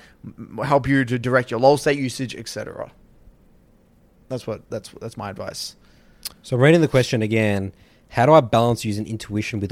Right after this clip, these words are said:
Speaker 2: autopiloting?" Intuition or autopiloting? Those things are the, they're
Speaker 1: They're
Speaker 2: the
Speaker 1: the,
Speaker 2: same
Speaker 1: they're
Speaker 2: thing.
Speaker 1: like the same. Like, flow state and autopiloting and intuition, they're all basically very, they're, they're one and the
Speaker 2: Yeah.
Speaker 1: same, essentially. So I think what he means is,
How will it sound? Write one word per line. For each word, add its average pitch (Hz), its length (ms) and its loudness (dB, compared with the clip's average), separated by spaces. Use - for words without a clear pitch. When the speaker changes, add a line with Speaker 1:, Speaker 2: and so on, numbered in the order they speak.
Speaker 2:
autopiloting?" 85 800 -8
Intuition 127 500 -4
or 101 240 -4
autopiloting? 82 540 -10
Those 123 220 -2
things 214 160 -2
are 170 80 2
the, 127 80 0
they're 113 80 -8
Speaker 1:
They're 120 180 0
Speaker 2:
the 151 60 0
Speaker 1:
the, - 20 -4
Speaker 2:
same - 180 -2
Speaker 1:
they're 147 100 2
Speaker 2:
thing. 143 220 0
Speaker 1:
like 165 180 4
the 127 100 -6
same. 117 580 -4
Like, 135 340 -2
flow 165 340 6
state 220 400 4
and 139 120 -4
autopiloting 147 840 4
and 127 80 -2
intuition, 131 500 -2
they're 123 80 2
all 170 80 2
basically 131 640 2
very, 127 340 -4
they're, 113 240 -8
they're 127 120 -6
one 127 220 -2
and 127 100 -4
the 120 60 0
Speaker 2:
Yeah. 113 80 2
Speaker 1:
same, 87 220 0
essentially. - 680 -12
So 110 360 -2
I 139 80 2
think 190 200 4
what 180 120 6
he 151 60 2
means 131 340 0
is, 113 420 -6